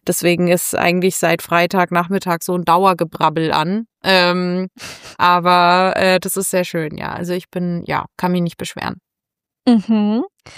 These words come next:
Speaker 2: Ja,
Speaker 1: Ja.
Speaker 2: also für mich geht's morgen nach Teneriffa weiter, morgen in der Früh.
Speaker 1: Ah, okay.
Speaker 2: Aber ja, trotzdem, ich freue mich schon echt auf, ja, morgen. <laughs> Ich muss sagen,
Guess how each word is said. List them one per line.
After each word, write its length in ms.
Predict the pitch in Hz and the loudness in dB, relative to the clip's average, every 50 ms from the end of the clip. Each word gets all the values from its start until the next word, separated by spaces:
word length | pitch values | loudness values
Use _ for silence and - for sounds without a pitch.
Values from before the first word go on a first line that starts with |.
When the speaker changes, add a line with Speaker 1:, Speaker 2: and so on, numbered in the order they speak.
| - - - - - _ _ | -20 -20 -20 -20 -20 _ _
Speaker 2:
Ja, 180 | - 247 240 247 | 0 2 4 4
Speaker 1:
Ja. 60 | - - | 4 2
Speaker 2:
also 180 | 240 240 240 | 2 0 2
für 100 | - 269 | 2 2
mich 140 | 254 254 - | 2 2 2
geht's 180 | - 240 - - | 2 0 0 2
morgen 260 | 233 226 220 220 214 208 | 2 4 4 4 4 0
nach 100 | 202 - | -4 -6
Teneriffa 480 | - 240 214 208 208 208 - 226 214 | -6 -4 -4 -4 -4 -4 -4 -2 0
weiter, 260 | 208 202 208 - 247 | 0 0 -2 -2 -2
morgen 280 | 233 214 220 226 226 220 | 0 0 2 2 0 0
in 100 | 208 208 | -2 -2
der 80 | 202 202 | -2 -4
Früh. 220 | - - - 226 | -4 -4 -2 0
Speaker 1:
Ah, 60 | 233 240 | 0 0
okay. 180 | 240 - - - _ _ _ _ _ _ _ _ _ _ _ _ - | -2 -4 -8 -14 _ _ _ _ _ _ _ _ _ _ _ _ -2
Speaker 2:
Aber 800 | 226 220 220 214 233 220 214 214 214 214 214 214 214 214 220 - _ _ _ _ _ _ | 0 0 2 2 4 4 4 4 4 4 4 4 2 0 -2 -4 _ _ _ _ _ _
ja, 240 | 220 214 208 202 208 | -4 -2 -2 -2 -2
trotzdem, 580 | - - 262 233 - - 269 240 247 233 - - _ - | 0 -2 -4 -2 -2 -2 0 2 2 0 0 -4 _ -12
ich 140 | - - - | -12 -8 -2
freue 180 | - 226 196 | 0 0 0
mich 140 | 190 202 - | 0 -2 -6
schon 180 | - - 110 - | -8 -8 -10 -10
echt 320 | - - - - - - | -10 -10 -12 -14 -10 -6
auf, 400 | - 175 202 - - - - - 277 - _ _ - | -6 -6 -6 -8 -12 -20 -20 -20 -20 -20 _ _ -18
ja, 360 | - - 226 190 180 196 - - - - | -8 -4 0 0 0 0 -2 -6 -10 -8
morgen. 440 | 180 226 214 226 214 - - 226 330 | -4 0 2 4 4 6 6 6 4
<laughs> 180 | 320 - - | 4 2 2
Ich 180 | 339 - - - | 0 0 0 0
muss 180 | 370 349 - - | -2 0 2 2
sagen, 300 | 269 247 262 269 269 | 2 2 2 2 0